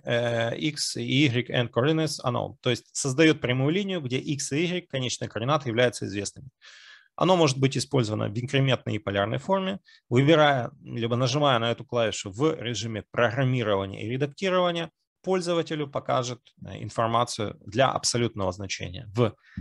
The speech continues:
конечные координаты, то есть указывать конечную координату, компенсацию в виде буквы R, подачу в виде буквы F и miscellaneous functions, вспомогательные функции в виде буквы M. В полярной системе координат,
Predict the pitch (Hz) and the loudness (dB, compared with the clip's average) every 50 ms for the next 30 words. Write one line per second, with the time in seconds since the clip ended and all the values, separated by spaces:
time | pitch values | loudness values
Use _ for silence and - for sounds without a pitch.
0 | - - _ - 160 160 147 131 - - 143 131 131 - 131 139 135 139 139 139 | -12 -4 _ 4 4 6 6 4 4 2 2 0 2 2 2 2 2 2 2 2
1 | 139 135 139 160 156 - _ _ _ - 120 - - - - - 131 - 160 135 | 2 0 -2 -10 -14 -16 _ _ _ -6 -6 -6 -6 -6 -6 -6 0 4 6 6
2 | 123 101 101 92 92 95 - - - _ - 143 147 143 135 139 - 139 135 - | 6 6 4 2 2 0 -4 -8 -8 _ 0 2 4 4 2 2 0 -2 -2 -2
3 | 135 131 127 131 131 131 131 - 156 - _ _ _ _ - 165 147 135 165 151 | -2 -2 -2 -2 -2 -4 -4 -6 -8 -18 _ _ _ _ 2 2 4 4 0 0
4 | 135 - - 117 104 104 - - - 127 143 156 156 - - 113 131 127 127 120 | 0 2 4 4 4 2 0 -4 -4 -4 -4 -4 -8 -8 -4 -2 -2 0 -2 -4
5 | 120 - - 123 120 117 113 - - _ _ _ - 123 143 127 113 104 101 - | -4 -2 2 4 4 4 2 0 -4 _ _ _ 2 2 4 4 4 4 4 2
6 | - 131 120 120 120 120 117 113 - - 123 120 123 127 - _ _ _ _ - | -2 -6 -6 -6 -6 -8 -10 -8 -4 -2 0 0 -2 -4 -8 _ _ _ _ -6
7 | 202 208 - _ _ _ _ _ _ _ - 143 127 131 131 - - 147 131 123 | -6 -6 -6 _ _ _ _ _ _ _ -4 0 0 0 0 2 2 4 6 6
8 | 120 123 120 113 110 - - - 110 107 98 - - - - - - - - 104 | 6 6 4 2 0 0 -2 0 0 0 -2 -4 -10 -12 -12 -10 -12 -4 0 2
9 | 107 113 104 113 110 107 - 117 107 107 104 - 139 135 131 - - - - - | 2 4 4 2 2 2 0 -2 -4 -4 -4 -2 -2 -2 -2 -4 -6 -12 -12 -10
10 | - 101 95 101 95 - - 120 123 135 135 113 - - _ _ _ - - - | -8 -8 -6 -6 -8 -4 0 4 4 6 6 4 2 -2 _ _ _ -20 -18 -18
11 | - - - - - - _ _ - - - 202 220 214 170 143 127 127 127 131 | -18 -18 -20 -20 -20 -20 _ _ -12 0 4 6 8 10 10 8 8 6 4 2
12 | - - 131 - - 139 139 135 135 - 135 131 131 131 127 127 131 | 2 0 -2 0 0 2 2 2 0 0 0 0 0 0 0 -2 -2